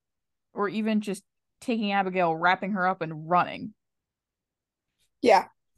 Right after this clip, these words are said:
Speaker 2: Yeah.
Speaker 1: And, like,
Speaker 2: It was just strange altogether, you know?
Speaker 1: Yeah.
Speaker 2: It was, like, a weird way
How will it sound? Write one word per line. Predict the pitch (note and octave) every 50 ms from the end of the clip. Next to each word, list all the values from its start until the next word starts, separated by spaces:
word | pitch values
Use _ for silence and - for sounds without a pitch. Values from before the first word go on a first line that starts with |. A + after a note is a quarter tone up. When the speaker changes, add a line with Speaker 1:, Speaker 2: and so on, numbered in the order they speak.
| _ _ -
Speaker 2:
Yeah. | D#4+ E4
Speaker 1:
And, | C4 G#3
like, | G3+ - - _
Speaker 2:
It | C#4 D4+
was | D#4+ D#4+ -
just | F#4+ F#4 F4+ -
strange | - - - D4+ D4 D#4 E4 E4+ D#4+ -
altogether, | - C#4+ D4 C#4+ A#3+ A#3 A#3+ A#3+ C4 B3+ G#3 -
you | F3 F#3+ -
know? | G#3 G3+ G#3+ A#3 C4+ C#4 - _ _ _ _ _ _ _ _ _ _ _
Speaker 1:
Yeah. | - A3 G#3+ G3 D#3+ C#3+ - - - - - _ _ _ _ _ _ _ _ _ _ _ _ _ - _ _ _ _ _ _ _
Speaker 2:
It | C4 B3
was, | B3 B3+
like, | C4 C4 B3
a | B3 A3+
weird | A3 A3 A3+ A3+ A3
way | A3 A3 A3 G#3+ G#3+ -